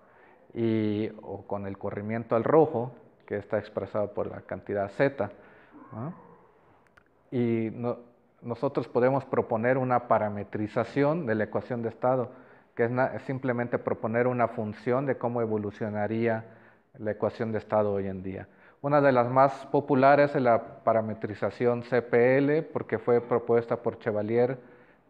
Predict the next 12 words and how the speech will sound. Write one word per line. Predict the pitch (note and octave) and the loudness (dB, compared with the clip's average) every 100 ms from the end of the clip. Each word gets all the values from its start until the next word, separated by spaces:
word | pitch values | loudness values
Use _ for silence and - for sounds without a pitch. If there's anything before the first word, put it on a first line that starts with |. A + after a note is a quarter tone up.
| - | -6
Polarski | A2 A#2 A#2+ - C3 | 2 2 2 0 0
y | B2 | 2
Linder, | C#3+ D#3+ C#3+ C#3+ G#3+ - - - - | 4 2 4 2 0 -6 -20 -16 -4
y | A2+ | -2
está | A#2 B2+ | 2 4
dada | B2 B2 A#2+ | 6 6 4
por | A#2 A2+ | 2 0
esta | A2+ A#2+ | 0 -4
función. | - C3 C3 D3 D3 F#3+ - - - - _ - | -4 -4 -2 2 2 0 -4 -14 -20 -20 _ -10
El | - | -6
valor, | A2+ A#2 A#2 B2+ C3 - | 0 2 6 6 6 2
eh, | A2+ A2+ G#2 G2+ G2+ | 0 0 -2 -4 -6